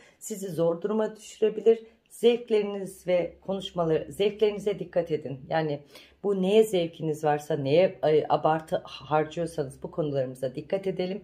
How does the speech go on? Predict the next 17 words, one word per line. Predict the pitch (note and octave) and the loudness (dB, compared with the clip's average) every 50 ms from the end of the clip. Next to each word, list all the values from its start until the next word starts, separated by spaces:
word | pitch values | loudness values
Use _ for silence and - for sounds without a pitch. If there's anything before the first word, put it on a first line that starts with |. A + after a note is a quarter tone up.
| - - - - - _ - | -14 -20 -20 -20 -14 _ -2
İleride | E3+ F#3 F#3+ F#3+ F#3+ F#3 G#3 A3+ A3+ | 2 4 6 6 6 6 4 2 2
kredi | - - G3 F#3+ F#3+ G3 | 2 0 -2 -2 -2 -4
kartlarınız | - - F3+ F3+ F3+ - F#3+ F3+ F#3 F3 - - | -2 -2 -2 -2 -2 -2 -4 -4 -4 -4 -4 -4
ve | E3+ E3 - | -4 -4 -4
kredi | - D#3 E3+ E3+ G3+ | -6 -6 -4 -2 -2
ödemelerinizle | G3+ G3 - F3 E3 D#3 D3 D3 C#3+ D3 D3+ C#3+ - - D3+ C#3+ | -2 -2 -2 -2 -2 0 0 0 0 0 -2 -6 -6 -6 -6 -6
ilgili | C3+ C#3 C#3 - | -6 -6 -4 -4
aksilikler | - C#3+ - - - D#3 E3 D#3+ - F#3+ G3+ G3+ | -4 -4 -4 -6 -8 -8 -8 -4 -2 0 0 0
yaşayabilir | G3+ G3+ G3 - - G3 F#3+ F#3+ F#3 F#3+ G#3+ A3 A3 | -2 -4 -6 -6 -6 -6 -6 -4 -4 -2 -2 0 0
ve | G#3+ D#3 | 0 0
zorlanabilirsiniz. | C3+ D#3+ D#3 D#3 D3+ D#3 D3 D3+ C#3 C3+ C#3 C3 C#3+ C#3+ - - G#3+ A3 A3 - - - - _ _ - | 0 2 2 4 4 2 2 0 -2 -4 -4 -6 -8 -8 -6 -6 -8 -8 -8 -10 -16 -20 -20 _ _ 4
Bu | D#4 D4+ | 6 6
ayı | B3 G#3+ G#3+ - | 6 6 4 6
böyle | A3 A3 G#3+ G3+ G3 E3+ | 6 6 6 6 2 -4
düzenli | - E3 - G3+ G3 G3 G#3 G#3 | -6 -8 -4 -2 -2 -2 -4 -6
şekilde | - - G3 E3 - F3 D#3 D#3 D#3+ | -8 -8 -10 -8 -8 -6 -2 0 -2
atlatalım. | F3 - - F#3+ F#3+ - G#3 G#3 A3+ A#3 | -2 -2 -4 -8 -6 -4 -4 -4 -4 -4